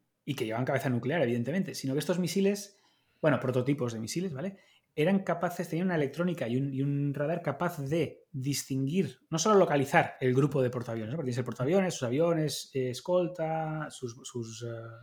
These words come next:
barcos de suministro, destructores, cruceros y demás, sino que identificar cuál de ellos es el portaaviones y lanzarse a por él.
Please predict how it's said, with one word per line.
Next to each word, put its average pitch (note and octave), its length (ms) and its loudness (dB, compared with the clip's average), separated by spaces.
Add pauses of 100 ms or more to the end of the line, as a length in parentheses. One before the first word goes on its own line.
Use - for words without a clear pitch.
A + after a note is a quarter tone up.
(240)
barcos D3+ 500 -2
de C3 40 -2
suministro, F3 720 -2 (320)
destructores, C#3 640 -2
cruceros B2+ 440 -4
y C3+ 40 -6
demás, A#2+ 260 -8 (320)
sino C#3+ 380 0
que C#3+ 320 0 (640)
identificar D3 920 2
cuál A3 280 8
de A3 100 6
ellos G#3+ 240 2
es G3 140 -4
el E3+ 100 0
portaaviones D3 800 -2 (1800)
y D3+ 100 0
lanzarse D3 400 2
a B2+ 80 -2
por B2 140 -2
él. G#2 160 -6